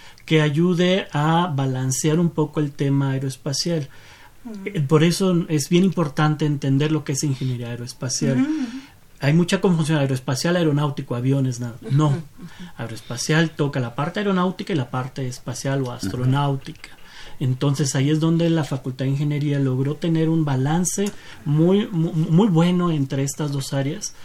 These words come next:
Speaker 3: Claro.
Speaker 1: generando competencias hasta el octavo, noveno semestre de la carrera en ambas áreas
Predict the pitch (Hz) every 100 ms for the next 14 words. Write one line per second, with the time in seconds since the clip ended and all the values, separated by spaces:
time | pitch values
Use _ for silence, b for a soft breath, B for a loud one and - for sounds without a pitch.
0 | B 95 90 139 143 147 170 196 - 151
1 | 143 135 147 147 139 135 135 127 - 127
2 | 123 123 123 123 120 - 147 151 139 131
3 | 135 139 - 131 131 131 143 131 127 120
4 | 120 131 127 143 139 160 B B - 135
5 | 135 156 170 - 156 139 156 -